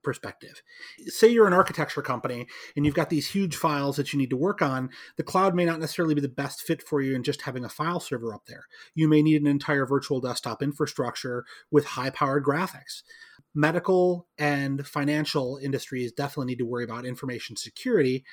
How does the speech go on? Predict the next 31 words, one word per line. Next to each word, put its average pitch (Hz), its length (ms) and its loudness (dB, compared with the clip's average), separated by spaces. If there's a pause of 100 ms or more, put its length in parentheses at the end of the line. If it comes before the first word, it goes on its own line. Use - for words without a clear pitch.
(320)
and 147 360 -2 (220)
how 165 220 0
they're 151 80 2
gonna 139 160 0
build 165 240 0
everything. 120 360 -4 (760)
The 208 80 6
pr-, - 280 -6
biggest 254 360 0
problem 165 380 0
with 143 160 2
the 156 80 2
word 139 260 2
cloud 131 420 -4
is 113 100 -6
it 113 80 -14
doesn't 131 300 -4
mean 127 220 0
anything 98 360 -10
anymore. 98 440 -18 (300)
We 190 240 2
jokingly 180 520 4
c-, - 120 -10
say 143 260 4
the 135 80 -2
cloud 139 300 0
is 123 100 0
just - 200 -2
somebody 131 220 0
else's 123 300 -8
computer, 127 500 -2